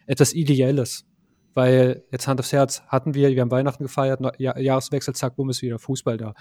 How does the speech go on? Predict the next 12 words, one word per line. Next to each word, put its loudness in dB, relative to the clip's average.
Das 0
ist 2
jetzt 2
nicht -6
diese, 2
diese 0
typische 2
Winterpause, 2
die -2
wir -2
alle -4
kennen, -4